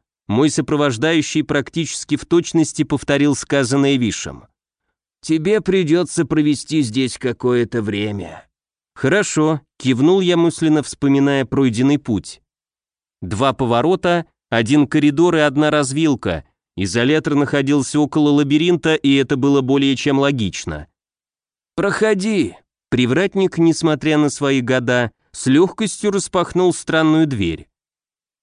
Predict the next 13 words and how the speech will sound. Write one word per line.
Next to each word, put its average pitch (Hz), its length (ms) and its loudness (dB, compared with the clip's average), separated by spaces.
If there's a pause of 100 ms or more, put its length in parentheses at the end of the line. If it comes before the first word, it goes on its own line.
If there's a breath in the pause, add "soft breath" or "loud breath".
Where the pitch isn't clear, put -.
(120)
Внутри 120 480 0
оказался 147 640 0
небольшой 139 520 2
предбанник 139 840 0 (180)
с 90 140 -10
двумя 143 460 2
идентичными 151 720 0
дверями. 113 640 -2 (600)
"Тебе 214 460 0
в 202 60 -2
левую", 101 680 0
подсказал 131 600 0
старик, 90 600 -6